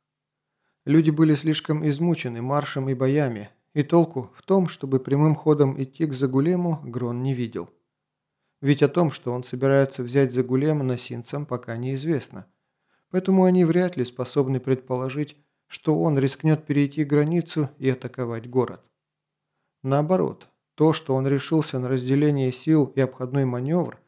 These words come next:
ради уничтожения носинцев со своей стороны границы,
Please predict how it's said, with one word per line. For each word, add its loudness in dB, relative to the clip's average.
ради 2
уничтожения -2
носинцев -6
со -10
своей 0
стороны -8
границы, -6